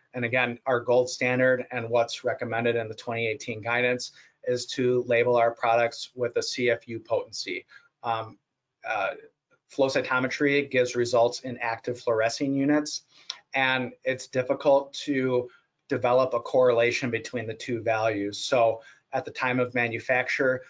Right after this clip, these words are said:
typically A F Us and C F Us are, are, are relatively close and complementary, complementary to each other. But as the product ages and the different ways that the viability is measured, you know, with it being,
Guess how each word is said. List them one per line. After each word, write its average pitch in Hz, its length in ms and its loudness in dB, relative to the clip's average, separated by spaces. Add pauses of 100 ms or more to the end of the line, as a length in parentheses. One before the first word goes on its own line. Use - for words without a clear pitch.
(140)
typically 135 580 -2
A 131 120 4
F 127 180 0
Us 123 240 2
and 120 120 -6
C 127 240 -2
F 123 160 -2
Us 127 420 -2
are, 117 440 2
are, 113 360 0 (100)
are 110 240 -4 (100)
relatively 120 560 -2
close 147 500 2
and 117 100 -14
complementary, 117 720 -6 (240)
complementary 127 640 -4
to 147 160 0
each 143 160 -2
other. 147 340 4 (300)
But 127 120 2
as 127 160 0
the 120 100 0
product 127 480 0
ages 147 840 2
and 123 280 -2
the 127 80 -6
different 127 360 0
ways 123 340 2
that 117 160 -2
the 117 60 -8
viability 113 580 0
is 127 160 -4
measured, 127 500 0 (320)
you 113 80 -6
know, 110 140 -2
with 113 160 0
it 113 220 0
being, 120 360 -2